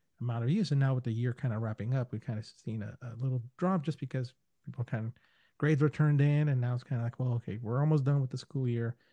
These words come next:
So kinda thinking ahead, we're, there's probably gonna be a huge component of this online learning. So it's now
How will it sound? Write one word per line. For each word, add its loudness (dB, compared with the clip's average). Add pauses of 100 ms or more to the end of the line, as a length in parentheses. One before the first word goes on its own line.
(380)
So 6
kinda 6
thinking 0
ahead, 2 (1160)
we're, 4 (160)
there's 0
probably -4
gonna 4
be 2
a 0
huge -2
component 0
of -6
this -6
online -2 (260)
learning. 2
So -4
it's -10
now -2